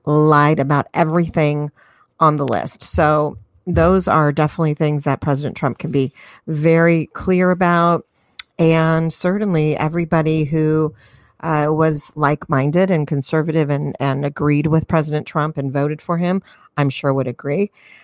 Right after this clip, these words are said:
And those who did not, unfortunately, they need to <laughs> apologize for their fake claims. And it's really sad that all of these things that we've been called conspiracy theorists on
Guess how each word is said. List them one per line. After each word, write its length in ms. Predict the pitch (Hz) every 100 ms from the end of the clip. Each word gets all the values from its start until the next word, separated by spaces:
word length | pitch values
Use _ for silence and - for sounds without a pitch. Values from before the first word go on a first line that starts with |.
| _
And 460 | 180 180 185 185 180
those 380 | 170 196 214 -
who 180 | 220
did 180 | 190 196
not, 380 | 185 165 220 277 - _ _ _ _ _ _ -
unfortunately, 760 | 165 185 185 - 214 156 208
they 160 | 196 190
need 200 | 214 202
to 360 | - 214 190 180 -
<laughs> 100 | 220
apologize 1000 | 202 - 185 196 208 - 123 80 -
for 300 | - 156 156 - - - -
their 220 | 165 160
fake 300 | 151 170 -
claims. 640 | - 180 196 104 - -
And 380 | - 156 151 147
it's 220 | 151 -
really 220 | 175 170 156
sad 500 | - 160 151 143 127
that 300 | 135 135 - _ _ -
all 200 | 170 175
of 80 |
these 180 | 170 156
things 340 | - 151 156 151
that 180 | 147 143
we've 260 | 165 180
been 160 | 175 160
called 260 | 170 151
conspiracy 640 | - 139 - 160 156 - 147
theorists 400 | - 135 127 -
on 200 | 135